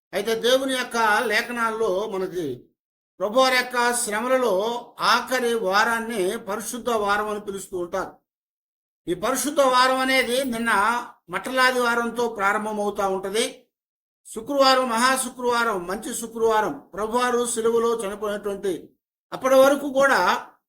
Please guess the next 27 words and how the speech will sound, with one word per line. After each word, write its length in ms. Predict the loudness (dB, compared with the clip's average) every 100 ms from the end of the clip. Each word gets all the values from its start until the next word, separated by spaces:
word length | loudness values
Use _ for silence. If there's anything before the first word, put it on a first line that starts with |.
| _ _ -6
దీన్ని 220 | -2 -2
పరిశుద్ధమైన 680 | -2 -2 -2 0 2 2 2
వారం 340 | 4 4 2
అని 140 | 2 -2
పిలుస్తూ 420 | -4 -4 -2 -4
ఉంటారు. 380 | -2 -4 -6 -10 _ _ _ _ _ 0
అయితే 300 | 2 4 2
ఇక్కడ 240 | 2 2 4 6 4 2 -6 _ _ _ _ -2
యేసుక్రీస్తు 760 | 2 2 0 -2 -4 -4 -2
వారి 160 | 2 2
యొక్క 480 | 2 2 2 2 2
సిలువ 680 | -2 -2 2 4 4 4 0
శ్రమలలో 840 | -4 0 2 4 6 4 2 -4 _ _ _ _ _ _ -4
మనం 320 | -2 -2 -2
ధ్యానం 420 | 0 2 2 2
చేసుకుంటా 500 | 2 0 -2 -2 0
ఉండగా 640 | 0 -2 0 0 0 -2 -10 _ _ _ _ _ _ _
ప్రభువారు 560 | -4 0 6 6 6 6
అనేక 520 | 6 4 4 4 4
విధాలుగా 500 | 0 2 4 4 4
ఆయన 580 | 4 6 4 4 2 0
పొందినటువంటి 720 | -4 0 0 0 -2 -2 0
ఆ 120 | 2 2
శ్రమల 480 | -2 -2 0 2
ద్వారా 340 | 2 2 2 2
మనకి 320 | 0 -2 -2
రక్షణ, 560 | -2 -4 -4 0 0